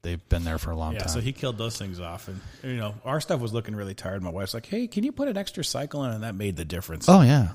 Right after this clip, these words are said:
Speaker 1: Well, you know, I mean, I'm looking at your grass, and I'm like,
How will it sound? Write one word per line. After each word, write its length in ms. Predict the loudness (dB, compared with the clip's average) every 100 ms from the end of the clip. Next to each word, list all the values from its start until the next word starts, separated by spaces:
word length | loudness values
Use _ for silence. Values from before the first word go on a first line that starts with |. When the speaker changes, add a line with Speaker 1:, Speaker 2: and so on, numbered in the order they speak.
| -2
Speaker 1:
Well, 220 | 8 10 10
you 100 | 8
know, 120 | 10
I 120 | 8
mean, 160 | 6 4
I'm 160 | 4 2
looking 220 | 4 6
at 80 | 4
your 100 | 2
grass, 400 | 0 2 4 4
and 80 | 2
I'm 120 | -2
like, 280 | -4 -6